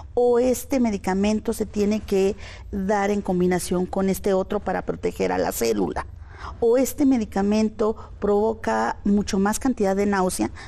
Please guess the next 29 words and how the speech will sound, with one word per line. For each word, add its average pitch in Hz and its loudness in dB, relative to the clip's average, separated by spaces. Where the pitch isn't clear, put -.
por 196 -2
lo 190 -2
tanto 185 -2
la 208 2
persona 190 -2
tiene 190 -2
que - -8
ser 190 -2
premedicada, 202 2
no 208 2
con 226 2
cualquier 208 0
inhibidor 180 2
de 185 0
la 190 2
náusea, 233 0
sino 190 -2
con 196 2
otro 226 0
fármaco 196 -2
que 170 -8
es 165 -6
mucho 175 -4
más - -6
específico. - -10
Entonces, 220 0
pues, 208 0
el 196 0
personal, 208 0